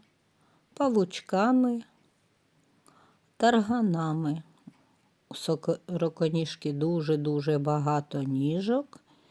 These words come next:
і вона довга. У цієї комахи дуже багато ніжок, тому вона так і називається. Це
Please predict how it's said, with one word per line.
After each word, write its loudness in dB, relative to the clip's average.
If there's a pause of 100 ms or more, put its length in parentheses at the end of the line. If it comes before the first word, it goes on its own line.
(300)
і -2
вона -4 (520)
довга. -4 (2500)
У 2
цієї 4
комахи 4
дуже 2
багато 2
ніжок, 2
тому 2
вона 2
так 0
і 4
називається. -2 (1000)
Це 2